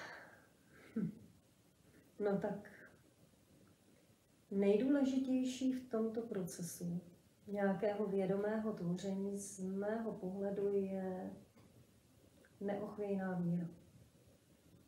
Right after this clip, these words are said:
Neochvějná víra, že ten proces tady je,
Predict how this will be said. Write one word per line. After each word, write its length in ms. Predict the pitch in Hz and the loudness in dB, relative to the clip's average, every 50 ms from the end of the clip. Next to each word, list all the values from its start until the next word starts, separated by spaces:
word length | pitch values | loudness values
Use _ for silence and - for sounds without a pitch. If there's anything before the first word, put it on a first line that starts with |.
| - _ _ - _ - | -20 _ _ -20 _ -6
Neochvějná 800 | 208 208 208 220 220 - - 233 226 226 226 226 233 233 226 190 | -4 -4 -2 -4 -6 -4 0 4 4 6 6 6 6 6 4 4
víra, 720 | 180 185 180 185 185 185 185 190 202 226 262 277 269 269 240 208 | 4 4 4 4 4 4 2 2 0 -2 -2 -4 -6 -6 -6 -6
že 680 | 190 196 190 208 208 202 202 196 190 190 190 190 196 190 - - - - - - - - - - - - - - - 226 - 180 170 | -4 -4 -2 0 2 2 4 2 2 2 0 -2 -4 -6 -10 -14 -20 -20 -20 -20 -20 -20 -20 -20 -16 -16 -12 -6 -4 -4 -4 -2 -4
ten 220 | 208 208 214 202 - | -4 -2 -2 -2 0
proces 440 | 202 185 180 - - 208 - - - | 0 0 0 2 0 0 0 -2 -4
tady 260 | - 208 196 190 202 | -4 -2 -2 0 0
je, 300 | 196 185 180 175 175 | 0 0 2 0 0